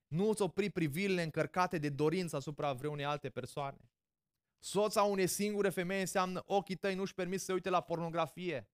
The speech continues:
Indiferent că ești căsătorit sau necăsătorit, ai grijă la ce privești, ai grijă unde te uiți, ai grijă ce citești.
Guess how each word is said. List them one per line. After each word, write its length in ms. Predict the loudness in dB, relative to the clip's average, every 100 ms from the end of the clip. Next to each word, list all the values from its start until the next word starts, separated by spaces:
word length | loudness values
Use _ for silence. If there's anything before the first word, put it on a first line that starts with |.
| _ _ _ _ _
Indiferent 600 | 0 2 2 2 2 2
că 80 | 2
ești 160 | 2 2
căsătorit 400 | -2 0 0 0
sau 160 | 0
necăsătorit, 800 | 0 0 -2 -2 -4 -4 -4 -6 _ _ _ _ _
ai 260 | 2 4 6
grijă 280 | 4 2 4
la 140 | 2
ce 180 | 2 0
privești, 600 | -2 -2 0 0 -2 -8 _ _ _ _ _ _ _ _
ai 200 | 2 2
grijă 320 | 4 2 2 2
unde 200 | 2 2
te 120 | 2
uiți, 460 | 4 4 2 -2 -14 _ _ _
ai 180 | 2 2
grijă 260 | 2 2
ce 160 | 0 0
citești. 720 | -2 -2 2 4 2 -4 _